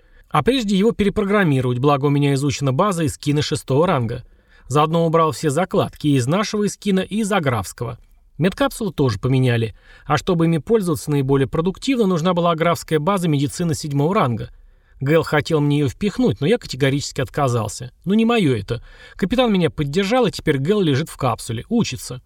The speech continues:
Вечером третьего дня я доложил капитану об окончании работ. Мы сидели в его кабинете и подтягивали сок. «Всё, Ник, завтра отсюда уходим. Два прыжка, и мы в нужной системе. Проверим её и домой.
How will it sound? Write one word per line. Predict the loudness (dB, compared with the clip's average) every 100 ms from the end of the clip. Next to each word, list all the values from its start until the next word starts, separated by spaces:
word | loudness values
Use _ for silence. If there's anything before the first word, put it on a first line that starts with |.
| _ _ _ _ _ _ -2
Вечером | 0 0 0 -2
третьего | 0 0 0 0
дня | 0
я | 2 2
доложил | 0 0 0
капитану | -4 -6 -2 0 2
об | 0
окончании | 0 0 0 0 0 0
работ. | 0 -2 -6 -12 -20 _ -20 _ -4
Мы | -2
сидели | 0 -2 0
в |
его | 2 2
кабинете | 0 0 0 0 0 -4
и |
подтягивали | -2 -2 0 0 0 -2
сок. | -2 -8 -12 -16 _ _ _ _ _ _ _
«Всё, | -6 -2
Ник, | 0 0 0
завтра | 0 0 0
отсюда | -2 -2 -4
уходим. | -2 -2 -4 -4 -2
Два | 0
прыжка, | 2 -2 -2 0 0
и |
мы | 2
в | 0
нужной | 0 0
системе. | -2 -4 -6 -2 -2
Проверим | 0 0 2 2 2
её | 2
и | 2
домой. | 2 0 -2 -6